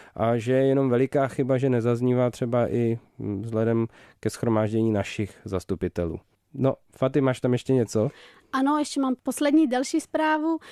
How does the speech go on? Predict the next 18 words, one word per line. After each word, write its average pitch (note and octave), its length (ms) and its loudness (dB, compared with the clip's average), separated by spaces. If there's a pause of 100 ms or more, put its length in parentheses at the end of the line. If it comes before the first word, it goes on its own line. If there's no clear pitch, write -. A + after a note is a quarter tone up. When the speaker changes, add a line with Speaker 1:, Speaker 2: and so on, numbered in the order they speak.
(180)
Speaker 2:
Čeští C#4+ 320 -2
skauti D4 560 -2
a B3 160 -4
skautky C4 800 -4
se C#4 220 -4
zúčastní, D4+ 960 2
eh, B3+ 80 -4
světového D4 760 0 (460)
jambory, A#3 720 0 (280)
Speaker 1:
Mhm. A3 220 -6
Speaker 2:
které D4+ 320 0
v - 40 -6
pondělí E4 440 4
z-, A#3+ 120 -6 (340)
začalo C4+ 400 0
ve C4 80 0
Spojených C#4+ 500 2
státech. C#4 480 -4